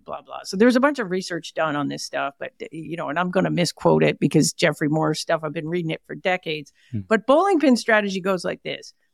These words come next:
Speaker 1: The easiest way to take over a great big market is to define a segment of the market that is underserved by the market leader. And so if you think about a bunch of bowling pins, we're gonna circle around the lead pin,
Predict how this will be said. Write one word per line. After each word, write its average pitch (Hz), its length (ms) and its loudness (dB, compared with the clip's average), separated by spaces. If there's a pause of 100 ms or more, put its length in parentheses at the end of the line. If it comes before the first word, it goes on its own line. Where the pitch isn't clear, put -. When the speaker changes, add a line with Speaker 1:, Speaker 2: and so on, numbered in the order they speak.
(220)
Speaker 1:
The 220 100 0
easiest 302 440 4
way 202 380 2
to 175 120 -16
take 214 280 2
over 185 200 0
a 165 60 -4
great 185 240 -2
big 170 180 -4
market - 540 -8 (260)
is 196 180 0
to 202 100 -4
define 202 640 0 (320)
a 180 180 2 (240)
segment 254 540 4
of 208 100 2
the 208 60 2
market 185 420 0
that 165 140 -2
is 170 180 -6
underserved 202 880 2
by 170 100 2
the 165 100 -2
market 160 440 -4
leader. - 400 -12 (400)
And 170 140 -2
so 202 120 2
if 185 100 2
you 208 60 0
think 277 240 2
about 208 220 4
a 180 40 4
bunch 196 300 2
of 165 120 -12
bowling 202 420 0
pins, 262 460 2 (340)
we're 226 120 2
gonna 233 380 4 (180)
circle 285 500 2
around 196 720 0 (120)
the - 80 -6
lead 220 440 0
pin, 160 520 -4